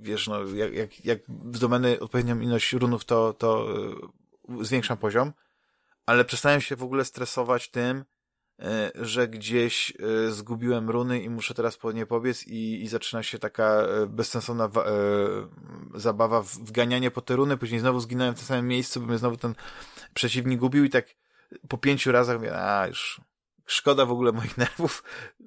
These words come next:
zrobię coś innego i tyle, no. I, i po runach.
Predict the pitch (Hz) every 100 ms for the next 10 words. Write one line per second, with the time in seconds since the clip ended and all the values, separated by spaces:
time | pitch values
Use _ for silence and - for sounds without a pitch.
0 | - 127 143 139 135 110 110 95 90 87
1 | - 107 - - - 101 - _ - 95
2 | _ _ 107 - 110 104 92